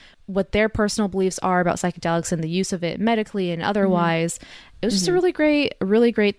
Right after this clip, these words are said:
Speaker 1: uh, and well thought out email. So just wanted to give them a
Speaker 2: Yeah.
Speaker 1: shout out. And we always love getting feedback from you guys. So if you guys have thoughts about an episode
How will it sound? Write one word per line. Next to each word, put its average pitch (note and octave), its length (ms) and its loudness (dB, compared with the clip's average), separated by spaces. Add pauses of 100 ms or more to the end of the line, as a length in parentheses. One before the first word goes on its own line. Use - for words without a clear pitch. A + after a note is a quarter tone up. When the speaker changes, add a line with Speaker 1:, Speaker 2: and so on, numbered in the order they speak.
(120)
Speaker 1:
uh, F3 260 0
and F3+ 160 -4
well F3+ 160 2
thought F3 200 0
out D#3+ 120 -2
email. F3 260 -4
So - 300 -6
just F#3 140 -2
wanted G#3+ 180 4
to G#3+ 80 2
give F#3+ 240 0
them F3 220 2
a - 20 2
Speaker 2:
Yeah. G3 80 0
Speaker 1:
shout D#3+ 220 -2
out. D#3+ 160 -2
And E3 180 -4
we F3 80 0
always F#3 240 4
love E3+ 240 -2
getting E3 260 -2
feedback D#3+ 380 -2
from F3 160 -4
you E3 80 -2
guys. D3+ 280 -4
So D#3+ 260 -2 (280)
if - 80 -20
you F#3+ 40 -14
guys G#3 160 2
have A3 100 -2
thoughts G3+ 260 0
about F#3 280 0
an - 40 -8
episode E3+ 600 -2